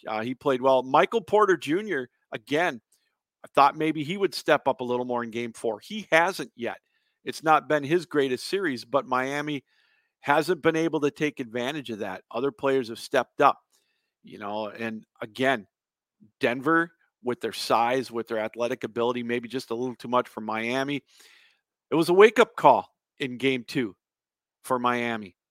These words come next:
or for Denver, rather, getting beat at home against Miami. Their first playoff loss at home this year, and they went down to Miami with a purpose. And, you know, what I love about this Denver team, too,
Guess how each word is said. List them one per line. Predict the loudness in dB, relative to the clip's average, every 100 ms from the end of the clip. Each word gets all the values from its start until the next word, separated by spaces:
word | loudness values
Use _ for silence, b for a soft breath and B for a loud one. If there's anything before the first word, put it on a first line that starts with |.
| _
or | -2 0
for | 0 -2
Denver, | 2 2 2 0
rather, | 2 2 0
getting | -4 -4 -6
beat | -2
at | -2
home | -2 -4 -4
against | -6 -8 -8
Miami. | -6 -4 -6 -8 -16 b b b
Their | -4
first | 2 4 4 0 _
playoff | 0 4 4 4
loss | 4 4 4 2
at | -2 -2
home | -2 -2
this | -2 -6 -4
year, | -4 -4 -6 _ _ _ _ _ _ -20 -14
and | -8 -4
they |
went | -2 0
down | 0 0
to | -2
Miami | -8 -8 -6 -6 -6
with | -8 -10
a |
purpose. | -10 -6 -6 -8 -16 -16 -14
And, | -12 -12 -14 b b b b b b
you | -2 2
know, | 2 -2
what | 0 4
I | 4
love | 4 6 6
about | 6 4 4
this | 4 -6
Denver | -4 -4 -4 -6
team, | -6 -8
too, | -8 -6 -6